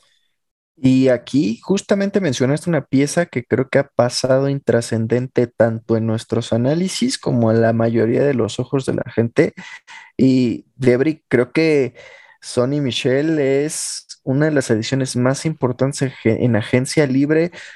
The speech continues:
durante la temporada. A lo mejor cuando se hizo no se esperaba que tuviera este impacto, pero luego de haber perdido en, en el off-season a Cam Akers y durante la temporada a Darrell Henderson, a Darrell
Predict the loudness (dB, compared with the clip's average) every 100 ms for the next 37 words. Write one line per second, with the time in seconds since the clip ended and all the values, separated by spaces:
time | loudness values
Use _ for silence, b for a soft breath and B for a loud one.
0 | B 2 2 2 2 2 2 -2 2 2
1 | 2 0 -2 -2 -4 -2 -4 -2 -2 -2
2 | -2 -2 -2 -2 -4 0 2 2 0 -4
3 | -4 -2 -2 -4 -2 0 0 -2 -2 0
4 | 0 B B B B B _ 0 2 0
5 | 0 0 0 -2 -4 -4 -2 -2 -2 0
6 | 0 0 -2 -2 -4 -2 -6 -6 -2 0
7 | 0 2 2 0 -2 -4 -4 0 -2 0
8 | -2 2 0 2 -2 0 -2 -2 -4 0
9 | 2 0 0 -2 -2 -8 -2 0 0 0
10 | -2 -2 -2 -2 -4 -4 -6 -2 2 4
11 | 4 0 -2